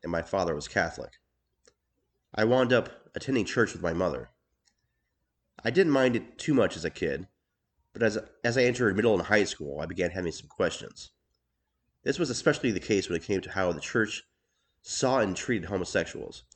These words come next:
While I didn't spend a great deal of time researching the matter,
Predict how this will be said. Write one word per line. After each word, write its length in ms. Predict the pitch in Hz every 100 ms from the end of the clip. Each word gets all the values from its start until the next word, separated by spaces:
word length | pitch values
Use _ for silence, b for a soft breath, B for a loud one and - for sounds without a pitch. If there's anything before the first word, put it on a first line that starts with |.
| _ _ _ _ _ _ _ _ _ _ _ _ _ _
While 180 | - 120
I 40 |
didn't 200 | 120 156
spend 160 | - 123
a 40 |
great 180 | 104 104
deal 140 | 110
of 200 | 85 -
time 320 | - 107 101 90
researching 440 | 95 113 90 87
the 60 | 85
matter, 380 | 85 80 90